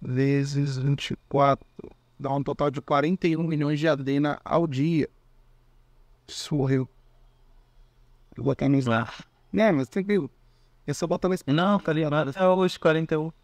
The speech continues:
Speaker 1: Eu tava com transfer pen ativo, eu acho. Então, ó,
Speaker 2: Uhum.
Speaker 1: quarenta e um.
Speaker 2: Link. Tava ótimo.
Speaker 1: Isso aqui, ao longo de trinta dias de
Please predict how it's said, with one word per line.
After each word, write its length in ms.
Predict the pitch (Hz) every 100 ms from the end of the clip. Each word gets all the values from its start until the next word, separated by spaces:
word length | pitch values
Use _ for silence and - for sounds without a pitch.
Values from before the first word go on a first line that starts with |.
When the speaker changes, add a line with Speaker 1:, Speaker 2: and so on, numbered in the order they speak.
| _ _ - _ _ _ _
Speaker 1:
Eu 160 | 147 143
tava 200 | 147 156
com 120 | 160
transfer 400 | 156 156 - 151
pen 180 | - 156
ativo, 380 | 143 - 143 143
eu 60 |
acho. 200 | 143 - _ _ _ _ _
Então, 140 | 180 175
ó, 200 | 139 117
Speaker 2:
Uhum. 80 | - - _
Speaker 1:
quarenta 460 | 185 165 165 196 190
e 120 | 175
um. 200 | 143 120 - _
Speaker 2:
Link. 280 | 131 143 - _ _ _ _ _ _
Tava 260 | 156 165 151
ótimo. 360 | 160 - - _ _ -
Speaker 1:
Isso 260 | 147 -
aqui, 320 | 160 - 170
ao 160 | 170 170
longo 220 | 160 160
de 160 | 156 160
trinta 400 | 156 170 175 151
dias 380 | 135 139 139 139
de 160 | 170